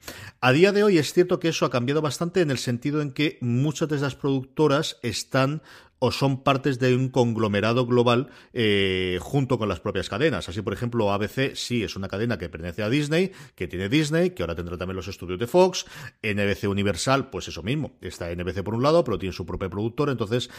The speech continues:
hay muchísimas productoras que al mismo tiempo tienen cadena en Estados Unidos. Pero quien vende internacionalmente es o directamente la productora cuando tiene suficiente músculo,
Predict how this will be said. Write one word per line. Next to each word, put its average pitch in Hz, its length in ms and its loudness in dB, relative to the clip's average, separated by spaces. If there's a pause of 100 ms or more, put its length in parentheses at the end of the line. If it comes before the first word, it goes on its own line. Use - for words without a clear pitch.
(160)
hay 117 160 4
muchísimas 123 560 0
productoras 143 400 0
que 131 60 2
al 127 40 2
mismo 127 140 0
tiempo 127 240 -2
tienen 123 260 -2
cadena 104 280 -2
en 98 60 -2
Estados 90 360 -6
Unidos. - 360 -12
Pero 143 240 0
quien 139 280 0
vende 196 400 2 (320)
internacionalmente 135 920 2
es 92 160 -2
o 127 100 0
directamente 156 440 2
la 160 100 2
productora 151 380 2
cuando 92 200 -2
tiene 113 160 0
suficiente 104 380 -2
músculo, 147 480 0